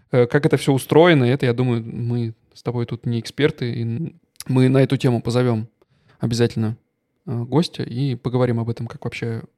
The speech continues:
работает инфляция применительно к Германии, и какие способы борьбы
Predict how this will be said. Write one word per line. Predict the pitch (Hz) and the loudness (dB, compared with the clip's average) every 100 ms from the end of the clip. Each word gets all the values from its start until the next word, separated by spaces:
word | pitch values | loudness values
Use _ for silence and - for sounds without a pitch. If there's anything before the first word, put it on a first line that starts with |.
| _ | _
работает | 117 131 127 120 120 120 | -2 0 0 -2 -4 -6
инфляция | 117 139 - 131 127 - _ _ _ _ | -2 -2 -2 -6 -8 -8 _ _ _ _
применительно | 131 127 127 131 120 | 2 2 4 2 2
к | |
Германии, | 131 131 123 113 110 110 _ _ _ | 4 4 4 2 0 -4 _ _ _
и | 135 151 143 | 2 2 4
какие | 139 160 | 0 0
способы | 147 - 139 - 117 123 120 | -2 2 2 2 -2 -2 0
борьбы | 113 117 113 135 131 120 | 0 0 0 -2 -2 -6